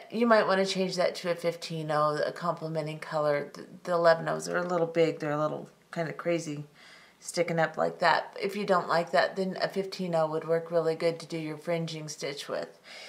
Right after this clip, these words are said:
And then I also, um, wanted to show you, then I did my embellishment in between, just like we do with the flowers, but I also thought maybe I would try some Miyuki, um, drop beads, or anything that's top drilled.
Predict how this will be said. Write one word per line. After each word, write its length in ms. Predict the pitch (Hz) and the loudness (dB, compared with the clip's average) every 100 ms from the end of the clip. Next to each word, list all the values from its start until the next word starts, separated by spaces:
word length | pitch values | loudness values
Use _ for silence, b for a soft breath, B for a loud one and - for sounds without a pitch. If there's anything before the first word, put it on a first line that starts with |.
| B B B | B B B
And 240 | - 220 226 | 6 8 10
then 240 | 220 214 - | 8 8 6
I 180 | 202 208 | 10 10
also, 800 | 208 240 240 214 185 180 - - | 10 8 8 8 8 6 -4 2
um, 500 | - 190 165 165 190 - _ - | 6 6 6 0 -8 -12 _ 4
wanted 340 | 180 185 190 | 6 6 2
to 60 | 185 | 2
show 240 | - 202 | 4 4
you, 220 | 175 175 | 4 2
then 180 | 175 180 | 0 2
I 80 | 185 | 2
did 220 | 180 185 | 2 -2
my 300 | 185 180 208 - 208 | 2 2 0 -6 -2
embellishment 600 | 196 175 190 - 196 196 | 6 6 6 -2 -2 -2
in 80 | |
between, 540 | 202 214 - 165 160 165 B B _ | -2 -6 -2 -2 -4 -10 B B _
just 240 | 185 185 | -2 4
like 180 | 202 202 | 2 2
we 80 | 240 | -2
do 120 | 214 | -2
with 120 | 214 | -2
the 80 | 220 | -4
flowers, 520 | 214 180 170 175 190 - B B _ | 0 2 4 0 -6 -14 B B _
but 120 | 202 | 8
I 120 | 202 | 10
also 340 | 202 202 208 214 | 12 8 4 2
thought 260 | 202 180 | 4 4
maybe 320 | 190 190 196 | 4 2 4
I 60 | 190 | 4
would 200 | 180 180 | 2 -2
try 340 | - 185 170 | 2 6 6
some 300 | 175 - 175 | 4 -4 0
Miyuki, 840 | 170 170 175 170 - 180 170 160 - | 2 2 2 -4 -6 -4 -4 -2 2
um, 360 | 165 101 - - | 2 0 -12 -6
drop 360 | 202 202 202 202 | 6 6 6 0
beads, 480 | 165 165 - - _ _ _ _ _ _ _ _ _ _ _ _ _ - | -4 -6 -10 -18 _ _ _ _ _ _ _ _ _ _ _ _ _ 4
or 120 | 208 | 6
anything 480 | - 220 240 240 220 | 6 2 0 0 -2
that's 200 | 196 - | -2 -6
top 360 | - 185 - - | 2 2 2 -4
drilled. 480 | 180 180 170 190 | 2 2 2 -4